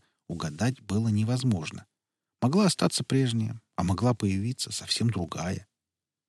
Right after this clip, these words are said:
Перестала появляться или что? Этаж был пуст. Сталкеры сидели по комнатам и ожидали приказов от своих временных хозяев.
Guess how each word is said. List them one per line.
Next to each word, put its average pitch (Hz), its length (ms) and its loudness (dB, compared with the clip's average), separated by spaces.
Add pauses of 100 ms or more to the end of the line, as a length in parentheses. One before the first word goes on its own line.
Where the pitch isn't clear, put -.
(420)
Перестала 98 460 -2
появляться 98 640 -4 (480)
или 104 140 0
что? - 320 -6 (1400)
Этаж - 300 0
был 117 180 0
пуст. - 480 -10 (420)
Сталкеры 101 480 -2
сидели 95 380 -2
по - 160 -12
комнатам 113 640 2
и - 80 -2
ожидали 101 400 2
приказов 95 560 -4
от - 80 -10
своих 98 360 -4
временных 87 480 -4
хозяев. - 600 -8